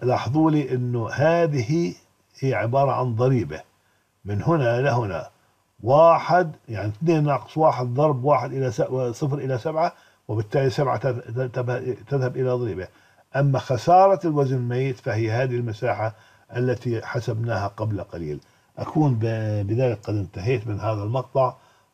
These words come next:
راجياً أن أكون قد قدمت لكم الفائدة أحبتي جميعًا، لكن قبل، آه، كل شيء أريد أن أذكر بأن هذه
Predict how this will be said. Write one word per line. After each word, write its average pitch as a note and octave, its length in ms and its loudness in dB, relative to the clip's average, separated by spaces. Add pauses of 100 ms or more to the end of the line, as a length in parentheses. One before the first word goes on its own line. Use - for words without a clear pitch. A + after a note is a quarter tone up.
راجياً A#2 680 2
أن A2 140 -6
أكون G#2 280 -6
قد F#2 260 -10
قدمت G#2+ 500 -4
لكم G#2+ 260 -6
الفائدة A#2+ 640 -4
أحبتي A2+ 420 -6
جميعًا، G#2 380 -2
لكن G2 300 -10
قبل، A#2+ 340 -4
آه، G#2 680 -4 (420)
كل C#3 260 4
شيء C3 280 2
أريد C3+ 200 2
أن B2+ 200 -2
أذكر B2+ 300 -2
بأن G#2+ 340 -4
هذه A2 640 -2